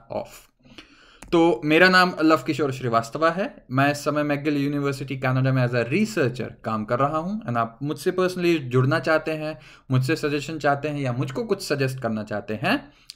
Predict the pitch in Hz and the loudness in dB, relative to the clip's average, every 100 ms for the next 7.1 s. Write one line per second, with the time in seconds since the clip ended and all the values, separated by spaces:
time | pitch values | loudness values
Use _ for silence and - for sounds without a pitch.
0 | _ 196 254 285 - 123 127 135 127 131 | _ 2 2 0 -8 -2 0 0 0 -2
1 | 127 104 101 104 101 165 226 - - 139 | -4 -4 -4 -6 -4 -4 -4 -4 -6 -8
2 | - 113 107 131 135 98 92 98 98 120 | -8 -8 -4 -4 -4 -8 -8 -8 -6 -2
3 | 123 - - - - - - - 139 131 | -2 -2 -12 -20 -20 -20 -20 -4 -2 -2
4 | - - - _ - - 208 - - - | -6 -12 -20 _ -12 6 6 6 0 -4
5 | 131 190 214 208 202 208 202 180 185 165 | 4 4 4 0 2 0 0 -2 0 2
6 | 151 - 160 220 220 - - 135 127 - | 0 0 -6 -4 -4 -6 0 0 0 -6
7 | - | -16